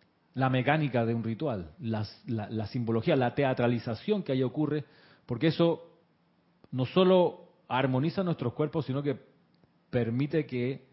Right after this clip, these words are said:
las corrientes divinas se descarguen.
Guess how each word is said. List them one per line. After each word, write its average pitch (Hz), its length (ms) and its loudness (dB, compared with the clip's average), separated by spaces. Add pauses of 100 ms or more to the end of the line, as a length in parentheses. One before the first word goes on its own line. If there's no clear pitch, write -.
(300)
las 107 140 -8
corrientes 120 420 -4
divinas 131 440 -2 (300)
se - 160 -8
descarguen. 101 680 -4